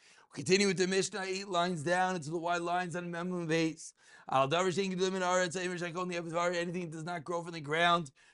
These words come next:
you make a Shahaka, Al Chaymet, Val Noivlois, Al Goivai, Oimer, Vinegar, Noivlois, we'll see in the Gemara what that means.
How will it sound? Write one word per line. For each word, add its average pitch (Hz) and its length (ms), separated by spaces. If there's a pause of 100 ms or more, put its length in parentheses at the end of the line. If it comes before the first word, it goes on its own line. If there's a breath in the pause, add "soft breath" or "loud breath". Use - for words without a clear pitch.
you 135 120
make 170 200
a 180 40
Shahaka, 156 420
Al 131 200
Chaymet, 175 420
Val 143 280
Noivlois, 165 600
Al 139 200
Goivai, 170 480
Oimer, 160 460
Vinegar, 175 440
Noivlois, 175 400
we'll 143 100
see 156 120
in 170 60
the 156 60
Gemara 139 180
what 156 80
that 139 140
means. 165 460